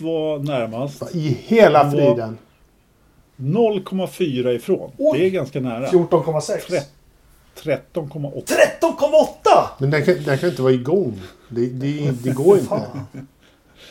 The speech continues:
Speaker 1: Tänk på att det är tjugoen och en halv,
Speaker 2: Tjugo minus.
Speaker 1: över tjugoen och en halv grader kallt.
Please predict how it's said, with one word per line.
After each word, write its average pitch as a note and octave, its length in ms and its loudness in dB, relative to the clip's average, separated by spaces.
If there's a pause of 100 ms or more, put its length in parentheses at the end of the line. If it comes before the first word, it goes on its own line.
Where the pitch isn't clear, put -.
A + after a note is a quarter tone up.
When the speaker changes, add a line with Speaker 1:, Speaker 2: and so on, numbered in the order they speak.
(480)
Speaker 1:
Tänk G3 260 -2
på G#3+ 80 0
att D#3+ 120 0
det D3 260 -2
är C#3 40 -4
tjugoen C#3 340 -2
och A#2+ 60 -6
en A2+ 40 -8
halv, D#3+ 320 -8
Speaker 2:
Tjugo B2 540 -6
minus. A#2 160 -2
Speaker 1:
över A#3 320 2
tjugoen C#3 240 -4
och B2 80 -4
en A#2 60 -8
halv A2+ 200 -4
grader G#2 240 -6
kallt. G2+ 480 -8